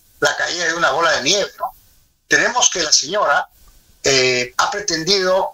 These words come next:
dar una serie de versiones. Lo dicho por Jania Pérez de Cuellar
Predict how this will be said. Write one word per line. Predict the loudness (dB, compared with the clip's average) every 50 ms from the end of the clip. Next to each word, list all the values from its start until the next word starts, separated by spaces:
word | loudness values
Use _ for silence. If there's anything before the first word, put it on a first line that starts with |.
| -4 -2
dar | 0 0 0
una | -2 -2 0 0 0
serie | 0 0 -2 -4 -4
de | -2 -2
versiones. | 0 2 2 2 2 2 2 0 -2 -2 -6 -12 -18 -18 -20 -20 -20 -8 -2
Lo | 0 0 2 0
dicho | 0 0 -2 -2 -4 -6
por | -10 -8 -6 -6
Jania | -4 -4 -4 -2 -2 -2 -2 -2 -4 -4 -2
Pérez | 0 0 0 0 -2
de | -2 -2 0
Cuellar | 2 2 2 2 2 0 0 -2